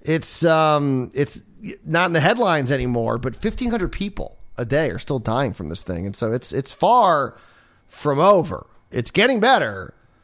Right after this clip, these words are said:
but it is far from over. And I think it's, it's important to remember that. Now, I'll tell you, one of the things I used to do when I was on the radio, and I was following the news, as, you know, all the news, not just housing news, is I would try and find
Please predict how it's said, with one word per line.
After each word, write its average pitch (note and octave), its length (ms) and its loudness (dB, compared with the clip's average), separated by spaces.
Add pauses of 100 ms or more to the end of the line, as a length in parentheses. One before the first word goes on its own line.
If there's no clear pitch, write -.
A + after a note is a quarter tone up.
(340)
but D3 200 0
it D3 80 0
is D#3+ 640 2
far D3 300 0
from B2+ 200 -4
over. B2+ 260 0
And G#2+ 100 -2
I A2 40 -2
think A2+ 240 -6
it's, - 280 -6
it's A2 200 -4
important A2+ 580 -4
to A2 380 0
remember A2+ 520 0
that. G#2+ 380 -6 (260)
Now, C4 180 4
I'll B3 80 2
tell D4+ 160 4
you, A3+ 80 2
one C4 140 0
of A4 60 -2
the E4 160 0
things B3 200 -2
I G#3+ 80 2
used G#3 120 -2
to E3 60 -6
do F3+ 140 -2
when F3 80 -2
I D#3+ 60 0
was D3 100 -2
on D3 40 0
the C3 80 0
radio, F#2 440 -2 (560)
and D3 80 2
I C3 40 2
was B2+ 120 -2
following D3 380 4
the C#3 60 2
news, B2+ 640 0
as, A2 400 -2
you C3+ 100 2
know, A#2 80 2
all F3 220 4
the D3 80 -2
news, - 540 -10
not C3 180 0
just A#2 180 -6 (120)
housing G#2 360 -4
news, - 260 -12 (560)
is F#3 140 2
I G3+ 60 6
would G3 80 2
try A#3 160 4
and A#3 100 0
find F3 560 2